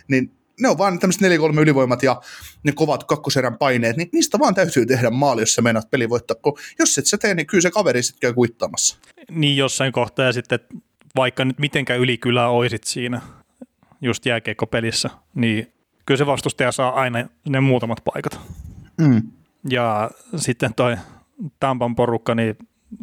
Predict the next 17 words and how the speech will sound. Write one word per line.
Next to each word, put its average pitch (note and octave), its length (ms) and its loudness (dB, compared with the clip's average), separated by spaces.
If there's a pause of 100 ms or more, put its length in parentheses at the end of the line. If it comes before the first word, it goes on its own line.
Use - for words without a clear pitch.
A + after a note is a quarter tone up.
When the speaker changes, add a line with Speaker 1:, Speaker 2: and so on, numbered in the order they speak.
Speaker 2:
no, C3+ 300 0
tää B2+ 100 2
on C3 120 0
nyt - 160 0
tietenkin C#3+ 340 0
ollut C3+ 180 0
tosi C#3 200 -2
kliininen B2+ 420 -2
viimeistely A#2+ 440 0
näissä A#2+ 240 0
pudotuspeleissä, A2 640 -2
ja A2 140 -2 (560)
sit - 160 -4
kun B2+ 120 0
siellä B2+ 280 0
on B2+ 180 0
niitä A#2 260 -2